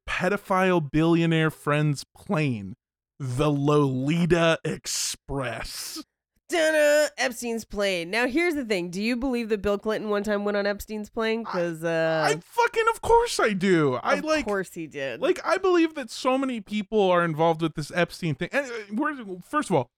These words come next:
Speaker 1: not even done with the quote yet. That's how fucking hilarious
Speaker 2: Oh,
Speaker 1: it
Speaker 2: oh
Speaker 1: is
Speaker 2: my
Speaker 1: that we
Speaker 2: God.
Speaker 1: cannot
Speaker 2: Oh,
Speaker 1: get.
Speaker 2: no.
Speaker 1: There's, like, one more sentence left.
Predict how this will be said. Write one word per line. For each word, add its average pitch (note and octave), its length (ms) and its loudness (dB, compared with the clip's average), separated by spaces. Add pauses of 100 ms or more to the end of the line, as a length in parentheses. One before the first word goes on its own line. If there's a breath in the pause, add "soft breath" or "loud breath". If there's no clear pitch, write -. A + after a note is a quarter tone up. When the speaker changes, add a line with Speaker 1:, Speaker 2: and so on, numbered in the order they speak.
Speaker 1:
not D#4+ 220 6
even G3+ 160 4
done F3+ 180 6
with D3 80 4
the C#3 80 -6
quote D#3 300 4
yet. B2 280 -4
That's B3 220 2
how G3+ 140 4
fucking D#3+ 340 -2
hilarious D#3 480 6
Speaker 2:
Oh, - 40 6
Speaker 1:
it - 60 6
Speaker 2:
oh - 60 6
Speaker 1:
is - 120 2
Speaker 2:
my C4+ 80 4
Speaker 1:
that - 100 0
we - 100 2
Speaker 2:
God. E4 140 6
Speaker 1:
cannot E4 320 6
Speaker 2:
Oh, E4+ 60 0
Speaker 1:
get. D4 100 0
Speaker 2:
no. D#4+ 420 0
Speaker 1:
There's, G#3 240 2
like, G#3 180 4
one G#3+ 220 4
more A3 160 2
sentence F3+ 460 -4
left. C3 240 -2